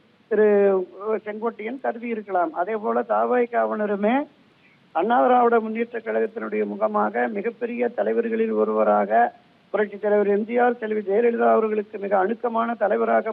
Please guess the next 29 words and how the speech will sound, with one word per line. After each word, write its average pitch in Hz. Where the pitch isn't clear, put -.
பயணித்த 214
இவர் 202
வருவது 220
என்பது 208
நமக்கு 214
ஒரு 202
மிகப்பெரிய 226
அடையாளம். 208
பொதுவெளிகள்ல 214
மக்கள் 226
மத்தியில, 214
தன்னை 220
நம்பி 226
வருகிற 226
தொண்டர்கள் 226
மத்தியில 214
ஒரு 208
பெரிய 214
உத்வேகம் 220
இருக்கும். 196
செல்வி 202
ஜெயலலிதா 247
அவர்களுக்கு 226
தமிழகம் 220
முழுவதும் 233
பிரச்சார 226
பயணத்தை 214
வடிவமைத்தது 220
போல 202